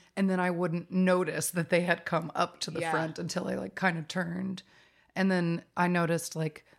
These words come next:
Speaker 1: looking back over some videos people had posted on, like, Instagram of the show, that there were, like, other, like, moments of, like, members, like, fucking around doing little bits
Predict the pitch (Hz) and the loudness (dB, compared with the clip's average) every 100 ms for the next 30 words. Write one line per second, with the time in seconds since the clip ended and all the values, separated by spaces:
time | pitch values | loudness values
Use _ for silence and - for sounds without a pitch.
0 | - 165 160 180 160 156 151 170 156 160 | -2 -2 0 0 2 0 -2 -4 -2 -2
1 | 165 147 165 156 160 175 180 165 165 170 | -4 -4 -4 -4 -4 -2 -2 0 -4 -4
2 | 165 175 160 160 - 170 160 165 - 170 | -2 -2 -2 -6 -6 -6 -6 -6 -6 -6
3 | - 170 160 160 160 151 185 - 160 160 | -6 -6 -4 -4 -4 -6 -8 -6 -6 -6
4 | 160 - - - - 170 180 170 170 170 | -8 -14 -20 -14 -8 0 2 2 2 0
5 | 156 - _ _ _ _ - 202 202 202 | -2 -6 _ _ _ _ -2 2 2 2
6 | 185 175 196 214 214 214 208 - 185 196 | 0 2 2 4 2 0 -2 -4 -4 -4
7 | 196 202 208 196 208 202 202 - 214 214 | -2 0 0 0 -2 -2 -6 0 0 2
8 | 202 196 196 202 185 196 196 190 160 165 | 0 2 2 2 2 2 0 -2 -2 -2
9 | 185 - - | -2 -4 -10